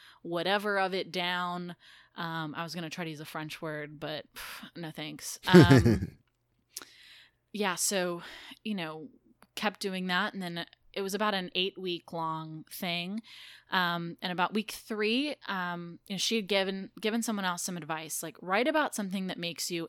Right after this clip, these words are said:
Speaker 1: angry." Like, it's really easy to write jokes about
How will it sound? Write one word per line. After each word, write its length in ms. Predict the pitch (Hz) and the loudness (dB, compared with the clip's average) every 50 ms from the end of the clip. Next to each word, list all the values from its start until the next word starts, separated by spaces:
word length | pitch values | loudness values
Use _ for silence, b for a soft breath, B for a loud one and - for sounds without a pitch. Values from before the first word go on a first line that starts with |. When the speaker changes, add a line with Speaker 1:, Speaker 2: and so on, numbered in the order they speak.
| - - | -2 -2
Speaker 1:
angry." 520 | 160 151 165 160 151 156 - - - - b b b b b b b b b - | -2 -2 -4 -8 -10 -10 -12 -12 -14 -16 b b b b b b b b b -8
Like, 160 | 180 185 - | -6 -4 -2
it's 200 | 185 170 - - | -4 -4 -4 -6
really 500 | 190 190 202 226 226 240 254 277 285 277 | -8 -4 -2 0 2 2 2 2 0 0
easy 380 | - - 214 208 202 180 196 202 | -2 -2 -2 -2 -2 0 0 0
to 100 | 185 180 | 0 2
write 240 | 170 180 180 185 180 | 2 2 2 2 0
jokes 360 | - 202 180 165 - - - | 0 -2 -2 -2 -2 -4 -4
about 400 | 185 175 175 165 165 165 165 - | -4 -2 0 0 0 0 -2 -4